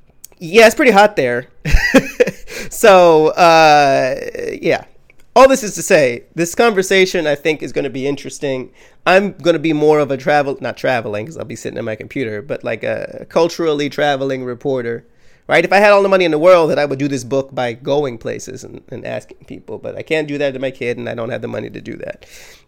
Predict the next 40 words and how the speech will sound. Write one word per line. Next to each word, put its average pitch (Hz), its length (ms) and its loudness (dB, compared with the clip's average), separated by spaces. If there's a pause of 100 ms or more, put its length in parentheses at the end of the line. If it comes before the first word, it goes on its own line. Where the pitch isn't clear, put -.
(180)
I 147 120 -4
will 175 180 0
say, 208 320 4
like, 196 380 0 (240)
you 175 120 -4
know, 160 160 2
maybe 165 600 -2 (1400)
the, 156 300 2
uh, 151 320 4 (1000)
this 160 140 -4
goes 175 240 2
well 175 220 4
enough, 180 500 0 (840)
right? 165 420 2 (180)
Between 160 420 -2
this 202 180 0
book, 175 460 -2
which 139 220 -10
I 139 60 -4
get, 139 220 -4
like 143 100 -10
I 139 60 -6
said, 131 160 -6
the 127 80 -10
contract 139 420 -4
is 123 100 -18
better. 131 280 -6
It's - 180 -14
not 143 220 -10
a 131 60 -6
lot 139 240 0
of 117 40 -8
money, 120 300 -6
but 120 420 -10
who 135 140 -10
knows 139 220 -6
how 131 100 -4
many 123 260 -4
it'll 110 140 -10
sell. 131 420 -4